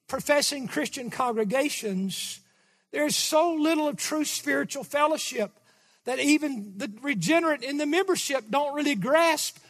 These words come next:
Christian fellowship and Christian joy. There's just not enough of it there. Might be a lot of Baptists there, might be a lot of Presbyterians or Methodists or Catholics or what, might be a lot of those there, but I'm talking about folks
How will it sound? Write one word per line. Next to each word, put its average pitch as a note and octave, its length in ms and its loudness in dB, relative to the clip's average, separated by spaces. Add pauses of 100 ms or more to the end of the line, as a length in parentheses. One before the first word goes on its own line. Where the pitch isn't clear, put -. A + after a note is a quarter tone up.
(100)
Christian D4+ 440 2
fellowship D4+ 580 0
and B3+ 140 -6
Christian E4 400 -2
joy. E4+ 440 2 (260)
There's E4 120 -8
just - 180 0
not E4+ 220 8
enough E4+ 280 4
of F4 120 2
it D#4 140 0
there. F4+ 500 6 (1400)
Might D4 160 0
be F#4 80 8
a F#4+ 40 10
lot F4+ 160 10
of A#3+ 80 -6
Baptists E4+ 480 6
there, A#3 260 2
might C#4 180 2
be D#4 80 4
a D#4 40 6
lot D#4+ 140 8
of A#3+ 80 -8
Presbyterians C#4+ 960 4
or F#3+ 160 -2 (500)
Methodists F4 760 4
or G#3+ 220 -4 (300)
Catholics F4 560 2
or D4+ 80 -2
what, D4 140 0
might F4 180 6
be F#4+ 80 4
a F#4 60 4
lot F4 140 8
of E4 60 -2
those G4+ 300 6
there, A3+ 280 0
but B3+ 120 2
I'm F4+ 180 6
talking F#4+ 380 4
about D4+ 300 4
folks C#4 500 -2